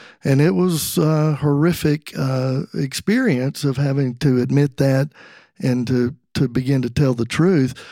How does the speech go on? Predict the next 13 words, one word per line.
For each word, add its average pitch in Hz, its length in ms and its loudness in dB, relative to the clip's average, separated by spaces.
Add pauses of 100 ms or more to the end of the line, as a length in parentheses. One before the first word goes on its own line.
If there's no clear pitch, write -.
(300)
But 139 120 4
it's - 400 -4
exactly 139 600 2
what 131 200 -2
needed 135 360 0
to 113 80 -2
happen. 123 600 0
And 131 200 -2
then, 127 380 -2 (140)
yeah, 127 240 -2
I 135 140 0
wanted 127 480 0
freedom 135 460 -2